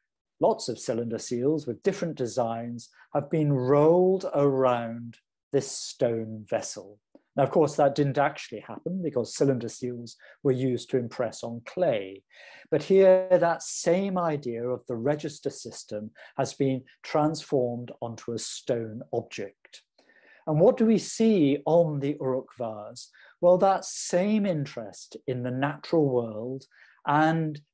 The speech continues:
the relationship of that natural world to the temples and the gods. Let's look at it in a little closer detail. Starting at the bottom of the vase,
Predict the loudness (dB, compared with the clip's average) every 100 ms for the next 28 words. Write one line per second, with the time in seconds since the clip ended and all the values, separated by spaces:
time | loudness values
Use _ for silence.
0 | -4 2 4 6 4 2 -4 -4 -6 -6
1 | -10 -6 -6 -6 -12 -12 -10 -10 -10 -12
2 | -14 -14 -14 _ _ _ -4 -2 -2 -2
3 | -2 -2 -2 -12 -12 -16 -20 _ _ -12
4 | -12 -14 -18 -10 -2 0 0 -6 -12 -18
5 | -18 -18 _ _ _ -10 -6 -2 0 2
6 | 2 0 -2 -4 -6 -8 -2 -2 -2 -8
7 | -8 -10 -10 -14 -14 -16 _ _ _ _
8 | -20 -20 _ -14 0 6 6 6 4 4
9 | 2 0 2 2 0 -2 -2 -6 -6 -6
10 | -6 -8